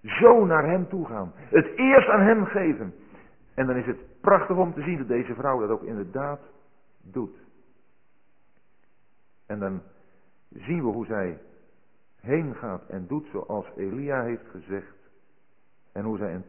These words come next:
tijd lang eet. Evenals hij. En naar huis. Het meel in de pot raakte niet op en de olie in de kruik ontbrak niet.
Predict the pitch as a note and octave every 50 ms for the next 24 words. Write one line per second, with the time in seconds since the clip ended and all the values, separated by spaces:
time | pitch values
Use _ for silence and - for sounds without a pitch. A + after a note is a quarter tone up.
0 | - - - - D#3 D3+ D3+ - B2+ B2 A#2+ A#2+ A#2 - - - A2 A2 F#2+ F2
1 | - - - - - - - - - - - - - - - - - - - -
2 | - - - - - - - - - - - D#3 E3 E3+ D3 D3+ D3+ D#3 D3+ C#3
3 | - A2 G2 E2+ D#2+ D2+ - - - - - - - - - - - - - -
4 | - - - - - - - - B2+ C3 B2 A#2+ G#2+ F#2 G2 F2+ E2 D2 - -
5 | - - - - - - - - - - - - - - - - - - - -
6 | - - - - - - - - C3 D3+ F3 F3+ F3 F3 D#3+ E3 E3 - F3+ E3+
7 | D3+ D3 D#3+ E3 D#3+ D#3+ - D#3 D3+ C#3+ - - C3+ - - G#2+ G2+ G#2+ - -
8 | C#3+ D#3 D3 C#3 C#3 B2+ A#2+ A#2 - - C3+ C#3 C3+ B2 A#2+ A2+ G#2 A2+ A2+ A2+
9 | - A2 G#2 G2+